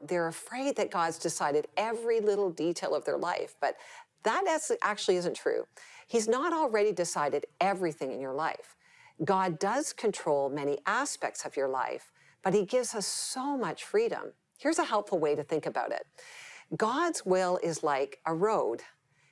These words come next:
He doesn't care if you walk on the road on the right side or on the left side or down the middle. He doesn't care if you jump or skip or jog or walk fast down the road. He doesn't care if you sing at the top of your lungs or if you're silent.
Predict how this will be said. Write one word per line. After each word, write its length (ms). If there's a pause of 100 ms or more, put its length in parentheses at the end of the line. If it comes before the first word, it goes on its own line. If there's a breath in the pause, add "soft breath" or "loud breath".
(100)
He 120
doesn't 300
care 320
if 200
you 100
walk 460
on 80
the 80
road 480
on 160
the 80
right 260
side 440
or 100
on 80
the 80
left 240
side 460
or 100
down 300
the 80
middle. 420
He 80
doesn't 320
care 300
if 120
you 100
jump 500
or 80
skip 400
or 160
jog 500
or 160 (280 loud breath)
walk 260
fast 440
down 240
the 80
road. 380 (300 loud breath)
He 80
doesn't 240
care 180
if 100
you 100
sing 640
at 180
the 120
top 360
of 100
your 100
lungs 460
or 340
if 160
you're 100
silent. 520